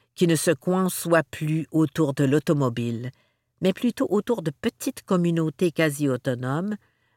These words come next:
denses, sans être remplies de hautes tours de condos, où tout serait à distance de marche. L'opposé, en somme, du centre-ville lavallois.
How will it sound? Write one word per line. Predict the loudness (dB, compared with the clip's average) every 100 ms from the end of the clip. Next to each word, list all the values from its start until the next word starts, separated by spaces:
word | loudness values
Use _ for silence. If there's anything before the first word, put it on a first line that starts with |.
| -10
denses, | 2 4 4 0 -4 -10 _ _ _
sans | -2 2 2
être | 2 0 2 2
remplies | 2 2 0 0 0 2
de | 0 2
hautes | 2 2 -6 -6
tours | -4 -2
de | -4
condos, | -2 -2 0 0 0 -6 _ _ _ _ _
où | -4
tout | -2 0 -2
serait | 2 2 4 2 2
à | -2
distance | -2 -4 -4 -2 -2 -2
de | -4
marche. | -4 -6 -10 -16 -18 -18 -20 _ _ _ _ _ _ 2
L'opposé, | 2 4 2 2 -2
en | -2 -6
somme, | 0 0 0 -4 -10 _ _ _ _ _ -6
du | -4
centre-ville | 0 0 2 -2 0 -2 -2 -4
lavallois. | -4 -2 -4 -6 -12 -14